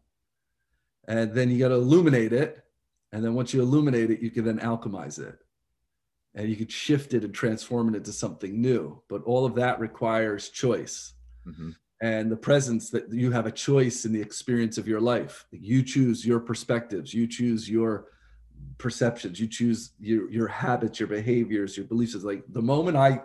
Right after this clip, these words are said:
Speaker 1: look at it as I'm the one choosing it, now all of a sudden I have power and accountability and responsibility to shift it if I, if that's what I choose.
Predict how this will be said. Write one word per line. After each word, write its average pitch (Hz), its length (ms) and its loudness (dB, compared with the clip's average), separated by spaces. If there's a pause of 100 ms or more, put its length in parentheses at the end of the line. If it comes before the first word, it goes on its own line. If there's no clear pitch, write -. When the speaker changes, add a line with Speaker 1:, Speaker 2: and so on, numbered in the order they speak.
(100)
Speaker 1:
look 139 240 0
at 117 120 0
it 107 40 -2
as 98 140 -10 (540)
I'm 131 260 2
the 139 100 4
one 123 260 2
choosing 139 520 0
it, 190 200 -4 (460)
now 117 260 2
all 127 100 4
of 120 80 0
a 113 40 -4
sudden 117 320 0
I 117 140 2
have 110 280 -4
power 110 540 0
and 95 100 -4
accountability 107 680 -2
and 95 100 -4
responsibility 101 760 -4
to 95 100 -14
shift - 380 -6
it 60 200 -12 (160)
if 107 220 -8
I, 92 120 -10 (220)
if - 280 -14
that's 92 200 -12
what 85 120 -8
I 73 40 -12
choose. 85 480 -12